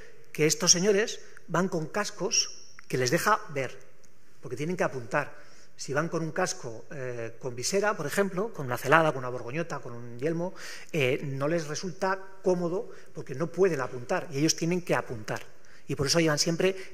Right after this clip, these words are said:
cascos abiertos, celadas o capacetes. Bueno, estas armas de fuego, la primera vez que se usan de una manera masiva es en la conquista de Granada.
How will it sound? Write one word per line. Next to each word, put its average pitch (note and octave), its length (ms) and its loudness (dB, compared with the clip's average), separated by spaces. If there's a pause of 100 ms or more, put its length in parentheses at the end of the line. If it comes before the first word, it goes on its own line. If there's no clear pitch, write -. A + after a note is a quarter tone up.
cascos F3+ 600 4
abiertos, C#3 560 0 (180)
celadas D#3 720 2
o A2+ 100 -6
capacetes. - 720 -2 (1600)
Bueno, F3+ 180 12
estas G#3+ 220 12
armas F#3+ 240 10
de F3+ 80 10
fuego, G#3+ 480 10
la D3 100 0
primera E3 480 6
vez E3 160 2
que F#3 100 4
se - 140 6
usan E3 240 6
de D#3+ 40 4
una D#3+ 100 8
manera D#3+ 200 8
masiva G3 360 8
es D#3+ 100 6
en D3+ 60 6
la C3+ 80 6
conquista C3+ 400 2
de C3 80 4
Granada. F#3 480 4